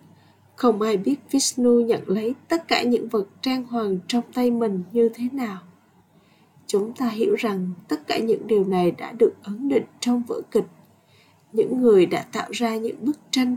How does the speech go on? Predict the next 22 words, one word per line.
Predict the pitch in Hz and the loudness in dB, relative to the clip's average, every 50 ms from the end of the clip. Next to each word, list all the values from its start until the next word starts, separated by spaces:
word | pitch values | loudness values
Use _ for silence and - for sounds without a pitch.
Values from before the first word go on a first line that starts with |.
| - - | -4 -2
trên | - 247 233 226 233 220 - - | 2 2 2 2 0 -4 -12 -4
con | - 247 247 247 214 | -2 0 2 4 6
đường | 220 202 185 175 175 | 8 8 8 6 4
thờ | 180 208 214 185 - - | 0 -2 -4 -4 -4 -4
cúng | - 185 185 208 247 294 - | -2 -2 -2 -2 -4 -8 -6
sẽ | - - - - - - | -6 -4 -2 -2 -4 -4
làm | - 233 240 233 214 202 190 185 | -2 -2 -2 -2 -2 -2 -2 -2
lại | 196 202 - - - - - | -2 -4 -6 -8 -12 -18 -10
y | - 247 254 254 247 | -6 -4 -4 -2 -2
như | 262 262 262 254 | -2 -2 -2 0
vậy | 240 240 233 - - - - | 2 0 0 0 -2 -8 -8
trở | - - 202 - | -8 -6 -6 -4
lại. | 214 240 240 226 - - - - - _ _ _ _ _ _ _ _ _ _ _ _ _ _ _ _ | -2 -2 -2 -2 -2 -6 -8 -14 -20 _ _ _ _ _ _ _ _ _ _ _ _ _ _ _ _
Tất | - 320 311 - - | -4 -4 -2 -2 -2
cả | - - | -4 -4
điều | - 208 220 202 196 | 0 2 4 4 4
này | 196 202 202 202 202 196 190 190 - - - - | 2 0 -2 -2 0 -2 -2 -4 -6 -10 0 4
được | 202 196 196 - - - | 4 4 4 2 0 0
tiền | - 220 202 180 175 | 4 4 4 4 4
định | 160 196 190 - - - _ _ _ | 4 2 2 2 -2 -10 _ _ _
trong | - 254 247 240 233 - | -4 -2 -2 -2 -2 -4
vở | - - - | -6 -6 -6